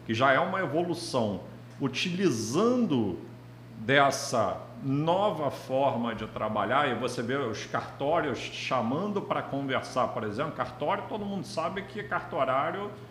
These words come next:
ganha muito bem. Só, o, o cartório é uma fonte de dinheiro, é, porque todas as transações precisam ser autenticadas no cartório.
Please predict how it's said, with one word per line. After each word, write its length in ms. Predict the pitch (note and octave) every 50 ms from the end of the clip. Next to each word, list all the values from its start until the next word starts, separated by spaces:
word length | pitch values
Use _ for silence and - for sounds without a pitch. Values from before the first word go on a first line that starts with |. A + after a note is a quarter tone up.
| - - -
ganha 400 | C3+ C3+ C#3+ D#3 E3+ F3 F#3+ G3
muito 300 | F3+ D#3+ E3 - - A2
bem. 400 | G#2 A#2+ C#3 D#3 C3+ G2 F2 - - - - - - - - -
Só, 280 | - - C#3+ A#2 G#2 G2+
o, 460 | G2 G#2+ G#2+ G#2+ G#2+ - - G#2 A2
o 40 | A2 -
cartório 480 | - D3 C#3 - - - C3+ C#3 D#3 F3
é 40 | F3+
uma 80 | F#3
fonte 640 | - - - - - E3 F3+ G#3 A3 A3 - - G3
de 160 | F3+ D3 D3+
dinheiro, 760 | C3+ - C3 C3+ C3 B2 B2 B2+ C3+ C#3+ D#3+ F3 F#3+ G3 A#3 - - - - - - - - - - - - -
é, 720 | C#3+ C#3+ C#3+ C#3+ C#3 C#3 C#3 C3+ C3 B2+ B2 A#2 A2 A2 - - - -
porque 240 | D3+ C#3 - - F#3
todas 300 | F3+ - G#3 B3 A#3+ G#3+
as 180 | A3+ G3+ - -
transações 640 | - E3+ F3 F3 D#3 D#3 D3+ C3 - - E3 E3+ -
precisam 460 | - G3+ - - A3+ G#3 G#3 G3+ E3+
ser 140 | - - G#3
autenticadas 880 | F#3 - - F3 E3+ D#3 - - - - D3 D3 C#3 A#2+ A#2 A2 G2
no 140 | A2 A#2 A2+
cartório. 640 | - - - - - - C3+ C#3 C3+ A2 F#2 -